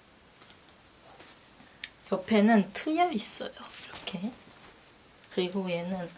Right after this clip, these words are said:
크롭이어서 좀 많이 짧아요. 이렇게 하면 배꼽 다 보여요. 아까 보여드린 티셔츠랑 같은 브랜드입니다.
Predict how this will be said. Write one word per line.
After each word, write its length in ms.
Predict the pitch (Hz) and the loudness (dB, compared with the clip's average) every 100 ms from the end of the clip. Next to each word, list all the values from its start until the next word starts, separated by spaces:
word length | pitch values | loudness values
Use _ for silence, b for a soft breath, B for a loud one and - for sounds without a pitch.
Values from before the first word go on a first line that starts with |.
| - - | -14 -8
크롭이어서 680 | - 339 240 175 180 180 | -4 -2 0 0 0 -2
좀 220 | - 180 165 | -2 -6 -6
많이 360 | 165 196 190 226 - | -6 -4 -4 -6 -4
짧아요. 520 | - 302 269 185 - B B - | -2 0 0 0 -4 B B 0
이렇게 340 | 196 208 - 196 | 2 4 2 0
하면 300 | 202 185 180 | 0 -2 -6
배꼽 420 | - - 214 - | -14 -6 -6 -6
다 300 | - 175 175 | -8 -8 -8
보여요. 600 | 202 208 233 240 240 254 - - - - - - B B B B B - - - - - - - - - - - - - - - - - - - - - - - - - - - - - - - - | -8 -2 0 0 -2 -8 -14 -20 -20 -20 -4 -4 B B B B B -18 -20 -18 -20 -20 -20 -20 -18 -18 -20 -20 -20 -20 -20 -20 -20 -20 -20 -20 -20 -20 -20 -20 -20 -20 -20 -20 -20 -20 -20 -8 -4
아까 320 | 196 220 202 | 2 4 4
보여드린 760 | 208 190 226 208 185 175 202 175 - - - - | 4 8 8 8 4 6 4 2 -10 -20 -20 -6
티셔츠랑 760 | 247 240 240 - - 175 247 - - | -2 -2 -2 -4 -2 0 -2 -6 -12
같은 640 | - - - - 254 269 254 | -4 -4 -4 -4 -2 0 -2
브랜드입니다. 800 | 170 165 160 226 233 - - | -4 -4 -6 -8 -10 -14 -16